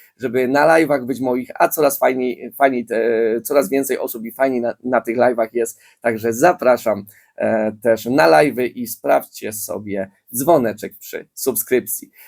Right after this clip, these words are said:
No i kochani, doszliśmy do końca, więc, em, życzę wam bardzo szczęśliwych, zdrowych, radosnych świąt Bożego Narodzenia, rodzinnie, w fantastycznej atmosferze,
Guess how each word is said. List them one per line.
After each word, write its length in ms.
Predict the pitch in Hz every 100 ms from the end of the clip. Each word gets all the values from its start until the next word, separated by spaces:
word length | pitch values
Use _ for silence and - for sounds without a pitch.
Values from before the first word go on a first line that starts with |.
| _ _ -
No 200 | 220 254
i 220 | 240 208
kochani, 500 | 202 185 175 151 139
doszliśmy 400 | 190 190 165 151
do 160 | 123
końca, 480 | 117 175 170 156 143
więc, 420 | 117 127 123 -
em, 400 | 131 127 127 127
życzę 420 | 120 139 196 175 143
wam 360 | 143 139 139
bardzo 720 | 123 120 175 160 135 143 127 -
szczęśliwych, 800 | - - 190 196 151 147 117 117
zdrowych, 520 | 131 170 160 131 131
radosnych 680 | 180 180 147 143 - 127 123
świąt 320 | - 123 117
Bożego 460 | 113 143 135 131 117
Narodzenia, 680 | 110 104 110 127 120 113 131
rodzinnie, 800 | 175 135 123 131 120 120 120 - - - - - -
w 480 | 131 - - - -
fantastycznej 920 | 180 208 190 151 - 151 - 131 117 -
atmosferze, 1040 | 175 180 151 143 - 135 131 117 113 117